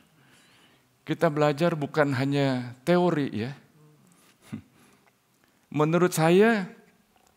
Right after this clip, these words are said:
banyak dari kita yang puas setiap minggu dengar khotbah.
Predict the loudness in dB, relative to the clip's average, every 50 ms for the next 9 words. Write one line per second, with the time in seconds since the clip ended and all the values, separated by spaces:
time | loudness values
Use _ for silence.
0 | _ _ _ _ _ _ _ _ _ _ _ _ _ _ _ _ _ _ _ _
1 | _ _ _ _ _ _ _ _ _ _ _ _ _ _ _ _ _ -14 -4 0
2 | 4 4 4 4 4 4 2 2 0 0 2 2 4 4 4 2 0 -2 -4 -6
3 | -6 -4 -2 0 2 2 2 2 2 2 2 0 0 -2 -4 -4 -6 -8 -10 -12
4 | -12 _ -6 -4 -2 0 2 2 0 0 -2 -4 -6 -6 -8 -12 -16 -20 _ _
5 | _ _ -20 -20 _ _ _ _ _ _ _ _ _ _ _ _ _ _ _ _
6 | _ _ _ _ _ _ _ _ _ _ _ _ _ _ _ _ _ _ _ -16
7 | -8 -6 -6 -6 -4 0 0 2 2 0 0 -2 0 0 0 0 0 -2 -4 -4
8 | -2 0 0 2 2 0 0 -2 -4 -4 -6 -4 -4 -4 -4 -4 -4 -8 -12 -14
9 | -18 -20